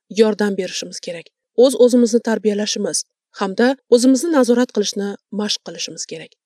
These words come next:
Masihiylikning ushbu qoidalari yaxshi jinsiy moslashish uchun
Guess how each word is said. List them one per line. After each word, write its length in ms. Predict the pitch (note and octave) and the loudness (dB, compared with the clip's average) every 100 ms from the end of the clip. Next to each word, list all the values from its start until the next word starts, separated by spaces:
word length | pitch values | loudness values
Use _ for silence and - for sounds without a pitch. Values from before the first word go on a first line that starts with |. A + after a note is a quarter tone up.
| _ _ - | _ _ 0
Masihiylikning 640 | B3+ C#4 D4 D4 D4 E4+ | 2 2 2 0 0 -4
ushbu 260 | C#4 - C#4+ | -6 -2 -4
qoidalari 600 | - A#3 A3 G#3+ A3 D4 - _ F#3+ | 0 0 2 2 2 0 -2 _ 0
yaxshi 340 | A#3 A#3+ F4 A#3+ | 0 2 -2 2
jinsiy 300 | B3+ - B3+ | 0 2 2
moslashish 500 | A3 - A3 D4 G3 | 2 0 -4 -4 -8
uchun 240 | - E3+ | -8 -12